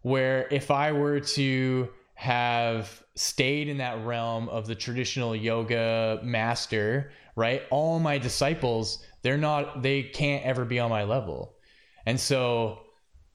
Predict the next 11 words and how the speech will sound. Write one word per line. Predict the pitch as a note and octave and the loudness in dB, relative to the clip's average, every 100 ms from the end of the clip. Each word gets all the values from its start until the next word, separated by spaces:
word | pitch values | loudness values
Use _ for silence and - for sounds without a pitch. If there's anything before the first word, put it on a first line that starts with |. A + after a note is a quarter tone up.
| _ _ _ _ _ - _ _ _ _ - | _ _ _ _ _ -20 _ _ _ _ -10
that | A2+ A2+ D3+ E3+ E3+ D3 | -6 0 2 4 2 2
is | C#3 A#2+ | 0 2
a | B2 A2+ G#2 G2+ - | 2 4 2 0 -4
whole | - - D#3+ D#3+ D#3+ | -12 -2 2 2 2
new | C#3+ B2+ - | 2 0 2
opening, | A#2+ - A2 F#2+ F#2 F2+ - | 0 0 -2 0 -2 -4 -4
I | G#2 | -4
find, | G2 G#2+ G2 F#2+ F#2 F2+ | -2 0 0 0 -2 -4
in | G#2+ | -4
an | G#2 | -2
opportunity | G2+ G2+ - A2 G#2+ G2 F#2+ F#2+ F2+ | -2 -2 -4 -4 -4 -2 -2 -2 -4